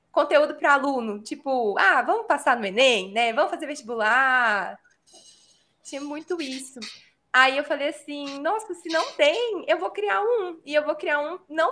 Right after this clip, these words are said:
pra ensinar, mas assim, pra compartilhar minha rotina e promover um ambiente que a gente troque uma ideia, assim, um ambiente de experiências, de conhecimentos.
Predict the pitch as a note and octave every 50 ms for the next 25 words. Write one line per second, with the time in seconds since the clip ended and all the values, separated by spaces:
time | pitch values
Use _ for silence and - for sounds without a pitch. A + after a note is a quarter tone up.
0 | - - - A#4 A4+ A4+ A4 G#4+ G#4 G#4+ - - F#4+ F#4+ D#4+ C4 A#3+ A#3 A#3 A3+
1 | A#3+ B3 A#3 C#4 C4+ - B3 A3 C4 - - - C4+ C4 C4+ D4+ D4 D4 - -
2 | B3 B3 B3+ D4+ F#4 F#4 E4 E4+ D#4 D4+ D#4 D4+ D4+ - - C4+ A#3+ A#3 A#3+ A#3
3 | B3+ C4+ F#4+ B4+ - - _ _ _ _ D4+ D4 - D#4 D4+ D#4 E4+ D#4+ D4+ D4+
4 | D#4 F4+ F4+ E4+ E4 C#4+ D4 F4 G#4 - - G#4+ G#4+ F#4+ G#4 A4+ G#4 - - G#4
5 | F4+ G4 F#4+ G4+ G4+ G#4+ G#4+ A4+ - D4+ C4+ B3+ B3 A#3+ B3+ - - A3+ G#3 G#3
6 | G#3+ G3+ F#3+ - A3 B3 B3 B3 A#3+ A#3+ A#3 B3 B3 B3 B3 C4 C#4 C4+ A3+ G#3+
7 | A#3 B3 B3 C4 _ - A#3 A#3+ A#3 G#3 G#3 A3+ B3 C4 B3+ C4 C4 - B3 A#3
8 | G#3 A3 A3 - C4 A#3 A#3 A#3 - A#3 G#3+ G3+ G#3 G#3+ A3 B3 D4 D#4+ - -
9 | -